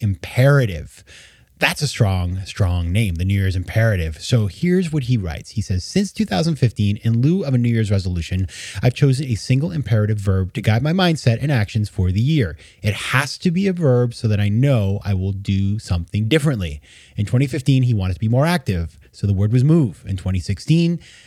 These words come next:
he wanted to connect more with the thoughts and feelings of others, so he chose the word empathize. Twenty seventeen was about resist. Twenty eighteen was about contribute.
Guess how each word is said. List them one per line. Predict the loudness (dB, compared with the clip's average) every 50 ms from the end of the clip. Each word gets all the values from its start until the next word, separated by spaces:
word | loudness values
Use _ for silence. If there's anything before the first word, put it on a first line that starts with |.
| -20 -20 _ -20 _ _ _
he | 0 2 2
wanted | 4 4 2 0 -2
to | -4
connect | -8 -2 0 2 2 2 0 -2 -2
more | 0 2 2 2 2 2
with | 0 -2
the | -4
thoughts | -6 -2 0 2 2 2 2 0
and | -2 0
feelings | 2 2 2 2 0
of | 0 0
others, | 0 0 0 0 0 0 0
so | 2
he | 2 2 2
chose | 2 2 2 2 2
the | 2 0
word | 2 2 2 0 0 0
empathize. | 0 0 0 0 -6 -6 -6 -6 -6 -6 -8 -10 -10 -12 -12 -16 -18 _ -20 -20 _ -18
Twenty | -6 -4 0 0 0
seventeen | 0 2 2 2 2 2 0 -2 0 0 2 2 2
was | 2 0 0
about | 0 -2 -2 0
resist. | 0 -2 0 2 2 0 0 -2 -6 -12 -14 -18 -20 _ _ _ _ _ -20
Twenty | -8 0 2 2 4 4
eighteen | 2 0 0 0 0 2
was | 2 0
about | 0 -2 -4 -4 -4
contribute. | -8 -10 -10 -6 0 2 2 2 2 0 0 -2